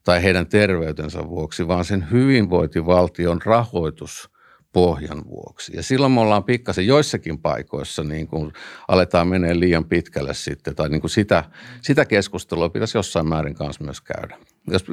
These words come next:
kannabis on, mä tiedän, sä taidat olla kannabiksen ainakin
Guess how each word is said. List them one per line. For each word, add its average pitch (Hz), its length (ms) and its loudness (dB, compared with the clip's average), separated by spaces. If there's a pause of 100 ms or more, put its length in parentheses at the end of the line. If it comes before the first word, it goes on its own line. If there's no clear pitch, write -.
kannabis 117 520 2
on, 110 160 2
mä 107 80 0
tiedän, 104 340 2
sä 95 140 -2
taidat 92 300 0
olla 90 260 2 (440)
kannabiksen 85 640 0
ainakin 80 520 -2